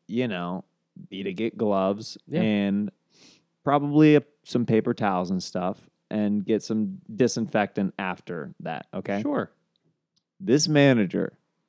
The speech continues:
Speaker 1: goes, <laughs> he goes, "I'm gonna need a," uh, he looks at it and he goes, "I'm gonna need a, uh,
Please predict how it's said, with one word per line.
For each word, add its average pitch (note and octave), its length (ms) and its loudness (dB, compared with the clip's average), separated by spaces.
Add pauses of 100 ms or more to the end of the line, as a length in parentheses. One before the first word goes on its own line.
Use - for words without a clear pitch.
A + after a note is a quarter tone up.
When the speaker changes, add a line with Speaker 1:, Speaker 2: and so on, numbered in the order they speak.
(340)
Speaker 1:
goes, F#2+ 460 2 (640)
<laughs> - 60 -18 (1500)
he - 880 -8
goes, G#2+ 160 2
"I'm A#2+ 120 2
gonna C3 140 2
need B2+ 260 4
a," A#2 220 8
uh, G#2 140 4
he C#3+ 200 -2
looks E3+ 320 6
at G#2+ 180 4
it G2 100 0
and G#2 80 -6
he G#2+ 100 -4
goes, F#2 120 -6
"I'm G#2 120 -8
gonna A2+ 100 -4
need A2 260 0
a, G#2 220 4
uh, F#2 260 -2